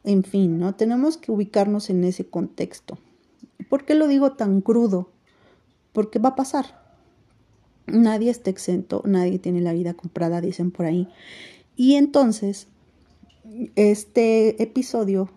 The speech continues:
y este tema es algo delicado, pero también es reconfortante.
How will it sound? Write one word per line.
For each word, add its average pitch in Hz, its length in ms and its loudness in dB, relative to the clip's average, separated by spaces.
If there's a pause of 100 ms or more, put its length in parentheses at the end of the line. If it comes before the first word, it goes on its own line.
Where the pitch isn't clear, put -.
(140)
y 190 180 0
este 185 240 -2
tema 190 560 -2
es 175 260 -8
algo 190 440 0
delicado, 233 580 -2 (540)
pero 220 160 0
también 240 320 0
es 233 100 0
reconfortante. 185 960 -4